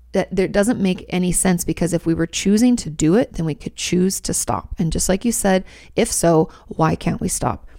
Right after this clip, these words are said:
Well, the answer is we do not choose to have a mental illness. Mental illnesses are not a choice,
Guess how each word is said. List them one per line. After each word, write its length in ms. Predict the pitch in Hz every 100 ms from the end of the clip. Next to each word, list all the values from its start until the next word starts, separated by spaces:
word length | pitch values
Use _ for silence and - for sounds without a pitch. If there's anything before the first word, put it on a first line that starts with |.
| - _
Well, 120 | 196 190
the 100 | 208
answer 300 | 240 247 247
is 140 | 196
we 120 | 202
do 200 | 180 214
not 180 | 208 -
choose 200 | - 156
to 60 | 139
have 100 | -
a 40 |
mental 320 | 131 - - -
illness. 460 | - 196 254 - - _ _ -
Mental 260 | 175 175 -
illnesses 440 | 180 196 185 180
are 100 | 190
not 160 | 190 254
a 80 | 302
choice, 500 | 339 320 190 -